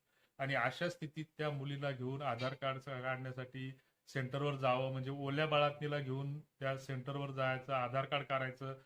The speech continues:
जन्माचं प्रमाणपत्र घ्यायचं आणि चार चार दिवस ते जॉईंट खातं काढायसाठी बँकेच्या चक्रा मारायच्या.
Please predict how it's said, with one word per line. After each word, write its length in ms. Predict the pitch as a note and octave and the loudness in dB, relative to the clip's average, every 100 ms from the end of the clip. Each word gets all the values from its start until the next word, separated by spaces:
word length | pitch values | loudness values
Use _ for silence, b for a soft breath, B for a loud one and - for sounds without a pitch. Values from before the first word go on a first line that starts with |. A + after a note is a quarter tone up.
| B _ B2 | B _ -2
जन्माचं 380 | C3 C#3 C#3+ D3+ | 2 2 2 0
प्रमाणपत्र 580 | C#3+ C#3 C3+ C#3 C3+ | 0 0 -2 -4 -4
घ्यायचं 320 | C3 B2+ A#2+ C3+ | -2 -2 0 0
आणि 160 | C3+ | 0
चार 220 | C3 B2+ | 0 -2
चार 180 | B2 C3+ | -2 -4
दिवस 300 | C3 C3+ C3+ | -4 -4 -6
ते 320 | D3 C#3+ C#3+ B B - C3+ | -4 -6 -6 B B -6 4
जॉईंट 300 | C#3 F3 D3 | 4 4 0
खातं 220 | C#3 D3+ | -2 0
काढायसाठी 640 | D3 C#3 C3 C3+ - C#3 | 2 0 -2 -6 -6 -8
बँकेच्या 540 | C3+ B2 A#2+ C3 C3+ C3+ | -6 -6 -6 -6 -6 -4
चक्रा 280 | C3 - C#3+ | -4 0 2
मारायच्या. 400 | C#3 C3 B2+ | 4 2 -2